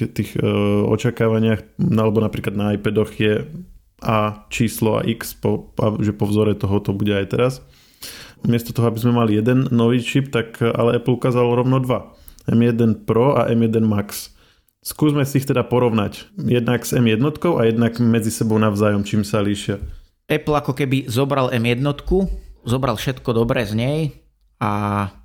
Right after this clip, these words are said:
Speaker 2: nafúkol ho, povedzme. Pridal k tomu, e, integrovanú pamäť, silnejšiu pamäť, väčšiu pamäť, rýchlejšiu pamäť. Má to viac jadier,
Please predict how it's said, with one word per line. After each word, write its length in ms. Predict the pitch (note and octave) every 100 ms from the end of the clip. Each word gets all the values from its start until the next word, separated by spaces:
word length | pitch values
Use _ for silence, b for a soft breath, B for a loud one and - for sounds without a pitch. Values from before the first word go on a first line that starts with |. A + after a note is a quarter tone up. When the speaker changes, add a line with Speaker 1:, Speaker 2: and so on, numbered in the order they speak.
| _ _ _
Speaker 2:
nafúkol 560 | B2+ B2+ - B2+ A#2+ G2+ F2+
ho, 100 | F2
povedzme. 560 | - G#2+ G2+ F2+ E2+ - -
Pridal 320 | D3 C#3 B2
k 160 | - A#2
tomu, 320 | A2 F#2+ F2+
e, 0 | - - G#2+ G2 B2+
integrovanú 800 | B2+ A#2+ A#2 A2+ G#2+ F#2+ F2+ E2+
pamäť, 560 | C3 C#3 C3 C3 - D3+
silnejšiu 480 | - C#3 C#3 B2+ B2+
pamäť, 400 | A#2 A2+ A2 -
väčšiu 320 | C3 C3+ C3
pamäť, 400 | B2+ A2 G#2+ -
rýchlejšiu 480 | B2+ B2+ B2+ B2 A#2+
pamäť. 480 | A#2 G#2 G2+ - - b b b -
Má 240 | - B2 -
to 400 | G#2 F#2+ - - -
viac 320 | A#2+ D#3 C#3+
jadier, 480 | C#3+ B2 A#2+ A2+